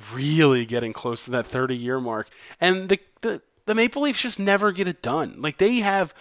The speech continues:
so much talent. You have the Mitch Marners, the Austin Matthews, you know, former over-, number one overall pick there,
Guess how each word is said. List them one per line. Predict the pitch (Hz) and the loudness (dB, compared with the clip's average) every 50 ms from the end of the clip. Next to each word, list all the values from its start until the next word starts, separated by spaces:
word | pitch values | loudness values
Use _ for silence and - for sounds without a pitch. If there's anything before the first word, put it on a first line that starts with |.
| - - - | -20 -20 -16
so | - - - - - 165 156 165 | -8 -4 -4 -2 -2 0 0 0
much | 170 165 151 139 - - | 0 0 0 -2 -4 -6
talent. | - 135 135 123 123 120 110 - | -4 -2 -2 0 -2 -2 -4 -6
You | 104 120 127 | -8 -8 -6
have | 127 127 123 120 | -6 -6 -6 -6
the | 123 135 | -4 -2
Mitch | 139 143 - - - | 0 0 0 0 0
Marners, | 143 135 135 135 131 123 117 117 107 113 | 2 4 4 4 2 0 -2 -4 -6 -6
the | 123 131 | -4 0
Austin | 135 135 135 - - 139 127 127 | 0 0 0 0 -2 -4 -2 0
Matthews, | 131 131 135 135 - - 127 117 107 101 - - | 2 2 2 0 0 -4 -8 -8 -8 -10 -6 -4
you | 165 135 | -4 -4
know, | |
former | 123 - 156 151 143 143 139 | -4 -4 -6 -4 -2 0 0
over-, | 139 135 147 | 0 0 -2
number | 147 143 147 143 143 139 | -2 -2 -2 -2 -2 0
one | 135 135 | 0 0
overall | 135 135 127 117 123 117 110 - | 0 -2 -2 -2 -4 -6 -6 -6
pick | - - 170 - _ - | -6 -8 -8 -8 _ -8
there, | 113 104 101 98 | -8 -8 -8 -8